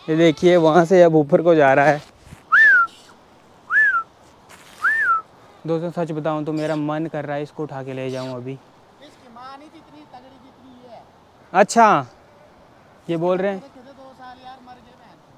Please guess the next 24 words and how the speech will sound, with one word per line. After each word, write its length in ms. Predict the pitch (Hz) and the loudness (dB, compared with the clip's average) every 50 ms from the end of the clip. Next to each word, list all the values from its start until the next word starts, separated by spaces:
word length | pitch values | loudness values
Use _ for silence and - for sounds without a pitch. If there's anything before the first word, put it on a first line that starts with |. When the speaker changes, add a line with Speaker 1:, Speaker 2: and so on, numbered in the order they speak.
| _ _ _ _ _ | _ _ _ _ _
Speaker 1:
किसके? 240 | 247 262 - - 311 | -4 -4 0 4 6
Speaker 2:
रखे 120 | 302 254 | 6 6
थे 60 | 180 143 - _ _ _ _ _ _ _ _ _ _ _ _ _ _ _ _ 254 - _ | 4 2 -6 _ _ _ _ _ _ _ _ _ _ _ _ _ _ _ _ _ -20 _
पिछले 80 | _ 262 | _ _
साल, 340 | _ _ _ - 220 226 233 233 | _ _ _ -20 -20 -20 -20 -20
रखे 180 | 254 _ - 220 | -20 _ -20 -20
थे 160 | 196 269 262 | -20 -20 -20
दो। 520 | 208 254 262 - 247 240 _ _ - 185 | -20 -20 -20 -20 -20 -20 _ _ -10 -8
Speaker 1:
हाँ। 120 | 190 185 165 | -8 -8 -8
Speaker 2:
उससे 680 | 151 - - - - _ _ _ _ _ - - - 240 | -10 -14 -20 -20 -20 _ _ _ _ _ -20 -20 -20 -20
पिछले 280 | 208 254 220 226 220 | -20 -20 -20 -20 -20
साल 240 | 208 214 214 220 226 | -20 -20 -20 -20 -20
एक 100 | 247 247 247 | -20 -20 _
रखा 240 | 247 254 247 240 233 | -20 -20 -20 -20 -20
था, 160 | 233 247 247 | -20 -20 -20
मर 80 | 247 240 | -20 -20
गए। 180 | 240 226 226 190 _ _ _ _ _ - | -20 -20 -20 -20 _ _ _ _ _ -10
Speaker 1:
अच्छा, 260 | 156 147 - - 151 | -10 -10 -8 -8 -8
अच्छा, 320 | 139 - - 151 139 135 - _ _ _ _ _ _ _ - | -8 -8 -10 -12 -12 -12 -14 _ _ _ _ _ _ _ -8
ये 60 | 175 | -6
बोल 200 | 165 175 185 190 | -2 0 0 0
रहे 140 | 185 196 208 | 0 0 -2
हैं 100 | 202 202 | -4 -4
कि 220 | 175 208 220 226 | -4 -2 -2 -2